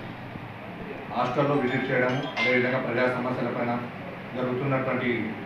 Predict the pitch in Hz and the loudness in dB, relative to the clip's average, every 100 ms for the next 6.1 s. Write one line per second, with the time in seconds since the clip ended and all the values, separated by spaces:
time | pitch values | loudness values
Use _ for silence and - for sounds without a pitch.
0 | - 120 117 135 - 135 135 139 135 131 | -6 -4 2 2 2 0 2 2 2 2
1 | 127 127 127 117 117 113 - - - 113 | 0 0 -2 -2 -2 -2 -8 -12 -10 -4
2 | 127 - - 135 139 135 131 131 127 123 | 4 4 4 2 4 4 4 4 2 2
3 | 120 120 - 127 123 127 123 123 - - | 2 0 0 0 0 2 0 0 -4 -6
4 | - - - - - - - - 143 147 | -8 -8 -8 -10 -10 -10 -6 0 4 4
5 | 151 131 131 139 135 135 135 127 113 135 | 4 2 2 4 4 4 2 2 2 0
6 | 139 | 0